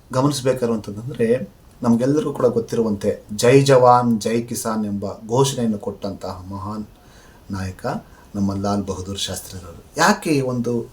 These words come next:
ಘೋಷಣೆಯನ್ನು ಕೊಡ್ತಾರೆ ಅಂತಂದ್ರೆ, ಸಾವಿರದ ಒಂಬೈನೂರ ಅರವತ್ತೈದರಲ್ಲಿ ಪಾಕಿಸ್ತಾನ ಆಕ್ರಮಣ ಮಾಡ್ತದೆ ಭಾರತದ ಮೇಲೆ. ಆಗ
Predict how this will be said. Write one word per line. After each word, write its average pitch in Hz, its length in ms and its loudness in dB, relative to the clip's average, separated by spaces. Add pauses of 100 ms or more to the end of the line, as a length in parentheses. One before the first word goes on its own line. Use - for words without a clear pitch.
(200)
ಘೋಷಣೆಯನ್ನು 107 460 0
ಕೊಡ್ತಾರೆ 92 460 -14
ಅಂತಂದ್ರೆ, 104 640 -8 (440)
ಸಾವಿರದ 190 540 6
ಒಂಬೈನೂರ 143 600 4
ಅರವತ್ತೈದರಲ್ಲಿ 107 1040 -2 (800)
ಪಾಕಿಸ್ತಾನ 139 1080 4
ಆಕ್ರಮಣ 127 480 0
ಮಾಡ್ತದೆ 101 520 -4
ಭಾರತದ - 580 -10
ಮೇಲೆ. - 180 -20 (1120)
ಆಗ 92 220 -6